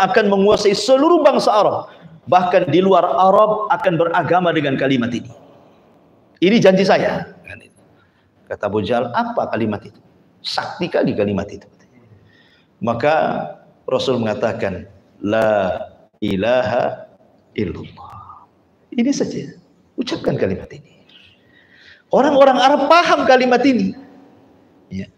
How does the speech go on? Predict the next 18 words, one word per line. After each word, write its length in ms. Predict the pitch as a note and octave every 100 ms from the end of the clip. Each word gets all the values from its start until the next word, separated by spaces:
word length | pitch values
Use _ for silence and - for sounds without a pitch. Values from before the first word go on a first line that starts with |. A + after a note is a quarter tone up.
| _
Kalau 320 | - A3 C#4+
mereka 320 | C4+ B3 A#3+
sampai 400 | - C4+ C4+ C4+
mengucapkan 560 | A#3 A3 - - A#3 G3
kalimat 320 | G3+ F#3+ E3+ C3+
ini, 240 | G#2 C3 - - _ _ _ _ _ -
secara 640 | - - A3+ B3+ C#4 B3
otomatis 560 | A#3 A3+ G#3 E3+ B3+ A#3
mereka 400 | F#3+ F#3+ A3 G3+
harus 160 | A#3
membuang 400 | A3 F3+ F#3 A3
berhala-, 320 | A#3+ B3 B3+
berhala-berhala 580 | A#3+ A3+ A#3+ B3 B3+ A3+
kan? 160 | C3 B2+ - - - - _ -
Patung-patung 800 | E3 G#3 C4+ A#3+ B3 A#3 A#3+ D4
harus 100 | B3+ -
ditumbangkan 560 | B3+ B3 B3+ B3+ C4+
semua. 560 | C#4 F4+ D4 F#3+ -